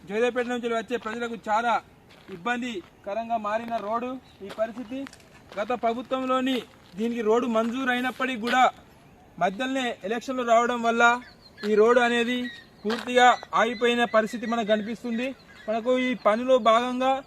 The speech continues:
ఇటు గ్రానైట్ మట్టి కూడా ఇక్కడ పోసుకున్నారు చుట్టుపక్కల అక్కడికి ఇక్కడికి. అయినా దీన్ని ఇప్పటికి కూడా దీనికి మోక్షం లేదు. ఈ రోడ్ పైన ఎలాంటి రాజకీయ నాయకుడు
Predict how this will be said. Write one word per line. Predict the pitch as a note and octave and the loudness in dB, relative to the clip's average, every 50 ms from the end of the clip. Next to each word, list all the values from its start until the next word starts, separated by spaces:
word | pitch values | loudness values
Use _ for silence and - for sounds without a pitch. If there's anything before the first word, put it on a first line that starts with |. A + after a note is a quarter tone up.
| - - - - - - | -12 -20 -20 -20 -14 -10
ఇటు | G3 A#3+ | -8 -4
గ్రానైట్ | F#3+ G3+ G#3+ G#3+ A#3 B3+ C4 A#3 | 4 6 8 8 8 8 6 4
మట్టి | A#3+ A#3 A#3+ A3 C#4 | 4 0 0 0 -2
కూడా | C4 C4+ C4+ C4+ C4 A#3+ | -2 0 0 2 2 2
ఇక్కడ | G#3+ G#3 B3 A#3+ A#3 A3 | 2 2 2 0 2 2
పోసుకున్నారు | A#3 B3 - - C#4 B3+ B3+ B3 B3+ - - | 2 0 -2 -4 -6 -4 -4 -4 -4 -6 -8
చుట్టుపక్కల | A#3 G3+ - C4+ G#3+ B3 B3 A#3+ B3 B3 | -8 -6 -6 -4 -4 -4 -4 -2 -4 -4
అక్కడికి | B3+ B3 - - A#3+ A3+ G#3+ A#3+ | -4 -4 -4 -6 -8 -8 -6 -8
ఇక్కడికి. | A#3 - A#3 A3+ A3+ G3+ B3 C4+ C#4 - - - - - - - - - F3+ | -6 -4 -2 -4 -2 -4 -6 -6 -8 -8 -12 -20 -20 -20 -20 -18 -10 -6 -4
అయినా | G#3+ A#3+ C4 C4+ C4+ | -2 -2 -2 -2 -2
దీన్ని | A#3 C4 C4 B3+ C4 C4+ B3+ G#3 F#3+ - - - - - | -2 -2 -2 0 0 -2 -2 -4 -6 -10 -20 -20 -16 -16
ఇప్పటికి | A3 A3 - B3+ B3+ B3+ B3+ G#3+ | -12 -6 -2 -2 -2 -2 -4 -4
కూడా | B3+ B3 B3+ | -2 -2 -2
దీనికి | G#3+ B3 A#3+ A#3+ | -2 -2 -2 -2
మోక్షం | A#3 A3 A3 B3 B3+ - - C#4 B3 A#3+ | -2 -2 -2 -2 -2 -2 -4 -4 0 2
లేదు. | A#3+ A#3+ A#3 B3+ C#4 D4 C#4 - - - _ - - - | 2 2 2 2 -2 -6 -8 -10 -16 -20 _ -20 -14 -8
ఈ | A3 A3 A#3 A#3+ A#3+ A3+ A#3 A3+ | -6 -4 -2 -2 -2 -2 -2 -2
రోడ్ | G3+ G#3+ A#3+ B3 A#3+ - | 0 0 0 0 2 0
పైన | B3+ B3+ B3+ | 0 2 2
ఎలాంటి | B3+ A#3+ A3+ A#3 B3 B3+ B3+ A#3 C4 B3+ A3+ G3 G3 | 2 0 2 2 2 2 2 0 -4 -4 -6 -4 -4
రాజకీయ | G3+ A3 A#3+ B3 A#3 C4+ C4 B3+ | -2 -2 -4 -4 -6 -8 -6 -4
నాయకుడు | A#3+ A#3 A#3 A#3+ A#3 A#3 G#3+ A#3+ A#3+ A#3+ B3 B3 | -4 -2 -2 -2 -2 -4 -4 -4 -4 -4 -4 -6